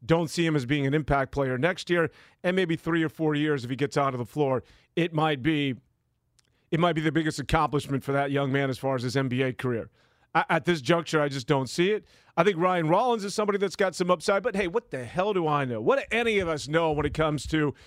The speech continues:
once you get out of the top four and you're picking in the N B A draft, it is an absolute crapshoot, and nobody has any idea what's gonna happen when, in terms of, of these sort of players. It's not the N F L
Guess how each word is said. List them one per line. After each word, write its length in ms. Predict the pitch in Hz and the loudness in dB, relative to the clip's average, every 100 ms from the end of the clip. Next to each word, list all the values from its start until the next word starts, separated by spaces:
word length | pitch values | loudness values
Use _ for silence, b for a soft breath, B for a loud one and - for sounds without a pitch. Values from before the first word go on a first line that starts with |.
| B B | B B
once 300 | 165 277 - | 2 2 2
you 140 | 302 240 | 0 2
get 260 | 240 220 175 | 2 2 0
out 240 | 190 214 | 2 2
of 60 | 190 | 0
the 80 | |
top 340 | 156 175 180 - | 0 0 0 -2
four 480 | - 185 196 202 - b b b b - | 0 2 2 -2 -8 b b b b -2
and 140 | 151 | 0
you're 80 | 160 | 2
picking 320 | - 185 190 | 0 0 2
in 60 | 170 | 2
the 120 | 170 | 0
N 100 | 175 | 2
B 120 | 165 | 2
A 100 | 170 | 0
draft, 480 | 143 160 170 175 - B B B B _ | 0 2 2 0 -4 B B B B _
it 200 | 160 190 | -2 0
is 140 | 180 151 | 0 0
an 100 | 156 - | -4 0
absolute 560 | 180 180 - 175 160 | 0 0 -2 0 0
crapshoot, 600 | - 165 147 - 151 135 - | 2 0 2 -2 -2 -2 -2
and 200 | 156 151 | -2 2
nobody 380 | 156 180 170 151 | 2 2 2 0
has 220 | 151 131 - | 0 -2 -2
any 240 | 170 165 | -2 2
idea 520 | 151 143 143 151 139 120 b b b | 0 0 0 0 0 -4 b b b
what's 280 | 131 175 - | 0 0 2
gonna 160 | 151 | 2
happen 300 | 147 147 135 | 2 0 -2
when, 120 | 143 | -2
in 80 | 143 | -2
terms 300 | - 160 143 | 0 0 2
of, 180 | 139 107 _ | -2 -4 _
of 120 | 151 | -2
these 160 | 143 147 | 0 0
sort 180 | 156 147 | 0 -2
of 60 | |
players. 280 | - 147 143 - | 0 -2 0 -2
It's 140 | 123 | 0
not 260 | 165 190 - | 0 0 0
the 140 | 175 | 0
N 80 | 175 | 2
F 140 | 165 143 | 0 0
L 340 | 143 147 | 0 -2